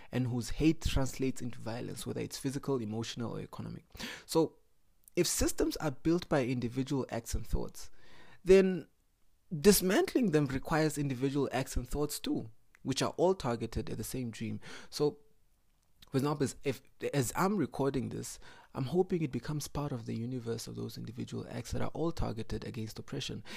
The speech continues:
And as you are listening to it, you're contributing an individual act towards the dismantling of oppression. When you share it with your friends, your family, the guy you cheated on, you'll be contributing an individual act towards the dismantling of oppression.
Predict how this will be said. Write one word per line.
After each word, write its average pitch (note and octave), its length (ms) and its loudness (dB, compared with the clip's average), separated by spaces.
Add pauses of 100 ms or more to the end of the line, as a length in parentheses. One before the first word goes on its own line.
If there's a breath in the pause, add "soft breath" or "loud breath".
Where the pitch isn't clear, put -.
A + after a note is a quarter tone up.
(180 loud breath)
And E3+ 120 2
as C#3 200 2
you G3 240 0
are A3+ 60 2
listening C#3 500 0
to G#2+ 160 -6
it, - 160 -6
you're B2 100 2
contributing B2 880 -2
an A2+ 100 0
individual A2 600 -4
act A2+ 260 -8
towards A2 440 -4
the A2+ 80 -4
dismantling A2 520 -6
of G2+ 100 -6
oppression. - 500 -2 (320 loud breath)
When E3 180 8
you F#3 80 10
share E4+ 380 8
it F#4 120 8
with E3+ 140 4
your B2 100 4
friends, A2 460 -6 (220 loud breath)
your A#2+ 120 8
family, A#2+ 520 2
the G#2+ 120 0
guy G#2+ 160 4
you A2+ 140 2
cheated A#2 400 0
on, A2+ 320 -2 (300 loud breath)
you'll G#3 220 6
be G3+ 120 8
contributing D3+ 840 4
an B2 100 0
individual B2+ 640 2
act - 400 0
towards B2 400 4
the B2+ 100 -4
dismantling A#2+ 580 -2
of A#2+ 120 -2
oppression. - 500 4